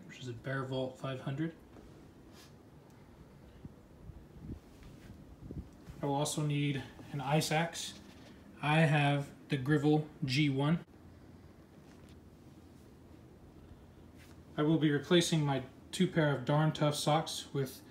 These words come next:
these two pair of Randy Sun waterproof socks and my Katula micro spikes. But other than that,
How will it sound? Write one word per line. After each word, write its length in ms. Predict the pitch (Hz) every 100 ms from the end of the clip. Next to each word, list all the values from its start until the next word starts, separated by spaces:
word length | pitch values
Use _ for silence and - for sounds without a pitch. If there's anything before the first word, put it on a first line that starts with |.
| - - - - -
these 240 | 160 156
two 200 | - 156
pair 440 | 147 - 151 151 143
of 420 | 147 143 135 - -
Randy 380 | 123 147 151 147
Sun 500 | 139 - 151 151 143
waterproof 480 | 131 147 165 170 165
socks 380 | - 165 175 - -
and 400 | 151 156 151 143
my 200 | 143 143
Katula 640 | 143 160 - 180 175 170 - -
micro 280 | 151 143 135
spikes. 480 | - 131 123 - - - - - - - - - - - - - - - - - - -
But 100 | -
other 180 | 143 147
than 120 | 147
that, 260 | 151 175 175